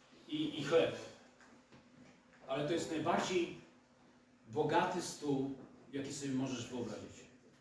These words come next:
Oczami fizycznymi dosyć biedny, co nie? Kielich wina i trochę chleba. W oczach fizycznego człowieka taki biedny ten stół. Ale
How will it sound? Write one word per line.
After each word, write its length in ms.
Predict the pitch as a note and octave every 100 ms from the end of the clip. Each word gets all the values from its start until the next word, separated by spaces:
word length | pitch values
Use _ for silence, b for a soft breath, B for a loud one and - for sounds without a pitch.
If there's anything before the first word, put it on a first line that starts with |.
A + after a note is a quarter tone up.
| -
Oczami 500 | A3+ A3 G#3+ A#3 A3+
fizycznymi 840 | G#3+ G#3+ G#3+ G#3 G3+ F#3 G3+ F#3 - - - - -
dosyć 320 | A3 A#3 -
biedny, 380 | G#3 F#3 C#3 A2+
co 140 | -
nie? 360 | B2+ D#3 F#3+ - - - - _ _ - -
Kielich 320 | E3 D#3+ C#3+
wina 420 | - G3+ G3 E3+
i 160 | C#3+ B2+ A2+ - - _ _ - _ - -
trochę 260 | C#3+ D3 C#3
chleba. 480 | C3 A2 G2+ F#2+ - - - - - - - - - -
W 40 |
oczach 300 | G3+ A3 G#3+
fizycznego 520 | G#3+ G3+ - A#3 A3
człowieka 400 | G#3 G3 G#3 G3+
taki 220 | F#3 F#3
biedny 340 | F3+ A3 G3+ F#3
ten 160 | D3+
stół. 280 | C3 A2+ G#2 - - b b b b
Ale 440 | C#3 D3+ D3+ D3